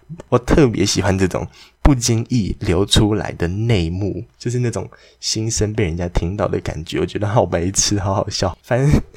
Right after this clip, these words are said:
<laughs> 反正这些记者每次遇到他，也就是很无奈啊，感觉他们就是有那种压力嘛，就是你个主管就会说：“你今天就要给我挖个头条出来，要尬过其他家的媒体这样子。”结果，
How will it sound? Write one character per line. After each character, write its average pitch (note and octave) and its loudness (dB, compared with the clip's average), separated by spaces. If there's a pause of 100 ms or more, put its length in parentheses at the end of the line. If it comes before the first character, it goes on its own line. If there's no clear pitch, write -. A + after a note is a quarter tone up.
(200)
<laughs> A3+ 2
反 - -8
正 C#3 0
这 F3+ 0
些 F3+ 2
记 F3+ 0
者 A#2+ 2
每 G#2 0
次 D3 -2
遇 D3+ 4
到 C3 2
他， B2+ 4
也 F#2 2
就 - -8
是 C3 2
很 B2+ 2
无 F#2+ -2
奈 C3+ -2
啊， A#2 -2
感 F2+ -4
觉 - -4
他 C#3+ 4
们 A#2+ 2
就 A2 2
是 A2 -2
有 F2+ -2
那 F#2 -2
种 D#2+ -6
压 E2+ -2
力 F2 -2
嘛， G#1+ -6
就 - -6
是 B2+ 0
你 A2 -2
个 G2+ 0
主 E2+ -2
管 B1+ -4
就 F#2 -4
会 F#2 -2
说 G2+ -2 (320)
：“你 A#2+ -4
今 D3 -2
天 D#3+ 2
就 D#3 -2
要 A#2+ -2
给 A#2+ -2
我 A2 0
挖 A#2 0
个 - -2
头 - 0
条 - 0
出 - -4
来， - -6
要 G2+ -2 (220)
尬 A2 -4
过 - -2
其 - -6
他 F2 -6
家 F2 -4
的 F2 -2
媒 D#2+ -4
体 - -4
这 E2 -4
样 D#2+ -6
子。” - -12 (340)
结 C3+ -2
果， C#3 2